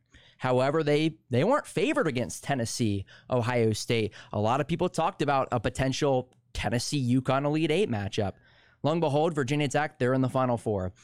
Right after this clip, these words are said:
And we talked about it. I was actually, ironically enough, listening to a football podcast, which I was in the fourth chair for a couple weeks ago. And it, we were previewing the, the, the Tech-Tennessee game in Knoxville on the women's side of things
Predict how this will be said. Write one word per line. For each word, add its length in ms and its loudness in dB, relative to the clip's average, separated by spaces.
And 460 0
we 160 0
talked 320 -2
about 280 0
it. 240 -2
I 80 0
was 140 2
actually, 340 0
ironically 460 2
enough, 320 2
listening 400 0
to 300 0
a 80 0
football 480 0
podcast, 580 -4
which 140 -4
I 60 0
was 100 -2
in 80 -4
the 60 -6
fourth 280 -6
chair 260 0
for 360 -8
a 40 -20
couple 180 0
weeks 240 -2
ago. 320 -2
And 100 2
it, 100 -2
we 160 2
were 80 2
previewing 520 2
the, 180 2
the, 180 -2
the 140 -2
Tech-Tennessee 580 -2
game 340 0
in 220 4
Knoxville 540 0
on 100 0
the 60 -2
women's 240 -2
side 140 0
of 100 -4
things 400 -4